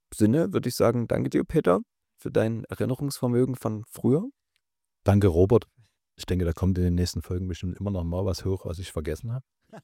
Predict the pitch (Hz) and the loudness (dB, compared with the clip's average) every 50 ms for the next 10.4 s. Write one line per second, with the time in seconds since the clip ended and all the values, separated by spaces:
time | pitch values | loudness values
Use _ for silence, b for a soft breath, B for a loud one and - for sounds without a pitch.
0 | _ _ - 123 - - - 113 127 143 - - _ - 120 - - 117 123 151 | _ _ -4 -4 0 4 6 6 6 4 0 -4 _ -4 -4 0 2 2 2 2
1 | 175 - _ _ _ _ _ _ _ _ _ _ - 117 123 117 110 107 107 104 | 0 -8 _ _ _ _ _ _ _ _ _ _ 2 2 2 4 6 6 6 6
2 | 110 123 120 113 104 - 117 110 113 104 123 107 - - 104 98 - - - 101 | 6 6 4 4 6 6 6 6 6 6 2 2 2 2 0 0 0 0 0 0
3 | 101 104 95 - - - 95 98 107 107 104 98 104 - 98 85 95 87 - 71 | 0 0 -4 -4 2 4 4 6 4 2 -2 -2 0 0 0 0 -2 -4 0 0
4 | 78 90 101 113 107 - - - - 92 90 90 92 92 - 90 98 - - - | 2 2 0 0 -4 -6 -8 -6 -4 -2 -2 -4 -6 -6 -8 -8 -10 -10 -12 -16
5 | - _ _ _ _ _ _ _ _ - 113 135 156 - - - 160 156 160 165 | -20 _ _ _ _ _ _ _ _ 6 8 8 8 6 2 -2 -2 -2 -2 -2
6 | 196 - - - 110 107 107 104 101 - - - - b b _ - - 101 98 | -4 -6 -2 2 2 4 4 2 0 -4 -8 -14 -18 b b _ -4 -2 -2 0
7 | - - 101 95 - 92 90 95 104 117 - - 98 95 - - 95 98 95 - | 0 -2 -4 0 2 4 2 2 2 -2 -2 -2 -4 -4 -2 -2 -2 -2 -2 -2
8 | 90 - - 107 101 - - 98 95 95 95 95 95 98 95 95 98 95 - 90 | -4 -6 -4 -4 -2 -2 0 0 0 0 0 0 -2 -2 0 2 2 2 2 4
9 | 92 95 - - 101 - - 101 - 104 101 101 - _ _ _ _ - - 95 | 2 2 2 0 0 0 0 0 0 0 -4 -4 -6 _ _ _ _ -6 -2 0
10 | 90 90 90 90 90 90 90 95 | 0 0 2 2 0 0 0 -2